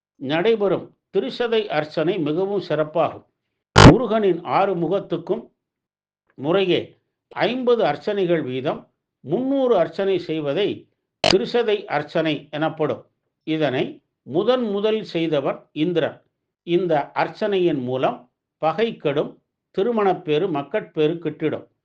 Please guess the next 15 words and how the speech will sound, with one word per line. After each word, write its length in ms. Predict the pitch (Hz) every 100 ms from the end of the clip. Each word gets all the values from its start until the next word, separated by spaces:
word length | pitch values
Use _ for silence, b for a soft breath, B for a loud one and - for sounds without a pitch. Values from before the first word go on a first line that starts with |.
| _ _ _ -
பத்தொன்பதாம் 680 | 156 175 196 180 165 156 139
நூற்றாண்டில் 640 | 151 147 151 143 151 233 - _ _ _
கட்டப்பெற்ற 580 | 160 165 214 - 185 180 208
இந்த 240 | 156 156 143 -
கோவிலுக்கு 520 | 175 180 170 165 139 95 _ _ _ 120
ரெண்டாயிரத்தி 720 | 139 202 226 226 208 170 180
நாலில் 400 | 143 143 - - _ _
கும்பாபிஷேகம் 720 | 175 220 220 175 160 151 151
நடந்துள்ளது. 500 | 143 147 143 135 - - _ _ _ -
சித்ரா 340 | 151 160 165 143
பௌர்ணமி, 380 | 147 151 147 175 - - _ _
வைகாசி 500 | 120 170 160 160 151
விசாகம், 520 | 135 113 151 147 180 196 - _ _ _ _ _
கந்த 200 | 147 170 170 156
சஷ்டி, 300 | 135 -